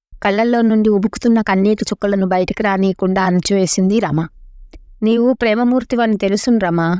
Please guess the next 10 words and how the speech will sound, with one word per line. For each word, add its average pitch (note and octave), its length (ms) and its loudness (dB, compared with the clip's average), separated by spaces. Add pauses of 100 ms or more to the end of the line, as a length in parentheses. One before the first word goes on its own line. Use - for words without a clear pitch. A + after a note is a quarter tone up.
(100)
కానీ G#3 280 0
ఏదో A3 220 0
తప్పు G#3 360 -4
చేశానన్న G#3 480 0
భావం, F#3 480 -2 (500)
నీతో A3 260 0
పంచుకోలేని G#3+ 640 0
బలహీనతతో G#3 720 -2
ఇంతవరకు F#3+ 500 -2
దాచిపెట్టాను. E3 760 -2